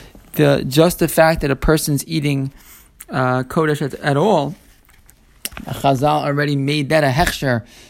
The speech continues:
for becoming tameh, meaning even, even though typically a w-, food has to become wet to make it muksh l'kabel tumah, to be able to, to, to contract tumah. When it comes to kodshim, as we mentioned all the time, that kodesh has different rules because it's so much more s-, serious. Um,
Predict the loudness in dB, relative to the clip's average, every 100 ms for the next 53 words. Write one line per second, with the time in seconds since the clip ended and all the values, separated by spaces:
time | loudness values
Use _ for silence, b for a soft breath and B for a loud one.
0 | B -6 -4 -2 -2 0 0 0 0 0
1 | -2 -4 -4 -4 -4 -6 -2 -2 0 -2
2 | -2 -2 -2 -2 -4 -4 0 0 -2 -4
3 | -2 0 -2 -2 -4 -4 -4 -6 -4 -8
4 | -6 -4 -2 -2 -4 -6 -6 -4 -4 -4
5 | -4 -8 -6 -10 -8 -8 -6 -8 -6 -2
6 | -2 -4 _ -4 -2 -2 -4 -14 -16 -8
7 | -2 -2 0 2 2 2 -2 0 0 0
8 | -2 -2 -2 -2 -2 -4 -4 -4 -6 -4
9 | -4 -4 -6 -6 -2 0 0 -4 -14 B
10 | B B -4 -2 -2 -2 -2 -2 -2 -4
11 | -4 -6 -2 2 2 2 -2 -8 B B
12 | B B B _ -2 0 2 0 -2 -6